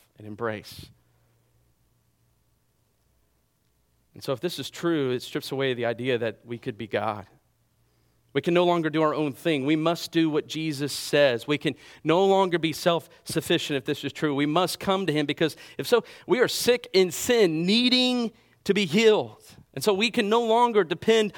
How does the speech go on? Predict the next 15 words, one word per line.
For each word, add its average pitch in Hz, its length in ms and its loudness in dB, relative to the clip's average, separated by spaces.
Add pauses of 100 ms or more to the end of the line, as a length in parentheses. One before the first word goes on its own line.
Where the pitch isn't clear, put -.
(120)
on 170 120 2
our 185 120 4
own 226 340 0
wisdom 151 460 2
to 156 140 -6
find 190 440 0 (260)
this 151 180 -2
life. 127 500 -4 (1500)
Because - 220 -8
guess 127 220 -6
what? 127 180 -4
Jesus 127 320 -10
says, 113 280 -8
"I 156 240 -4
am 107 400 -10